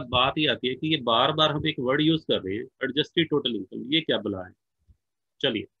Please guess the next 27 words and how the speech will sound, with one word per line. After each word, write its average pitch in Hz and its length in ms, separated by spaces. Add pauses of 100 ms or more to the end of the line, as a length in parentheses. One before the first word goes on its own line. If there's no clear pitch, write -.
इसके 127 240
बारे 110 220
में 107 120
पढ़ते 90 280
हैं। - 720
ये 127 180
एडजस्टेड 127 500
टोटल 123 280
इनकम 110 280
बेटा 107 200
क्या 98 280
है, - 200 (920)
इसको 131 320
कैसे 123 360
कैलकुलेट 104 480
करना 90 280
है? - 60 (760)
बहुत 117 380
ही 123 80
सिंपल 101 440
है 92 60
बेटा, 101 200
बहुत 104 360
ही 117 80
सिंपल 104 440
है। 107 80 (640)
आप 110 200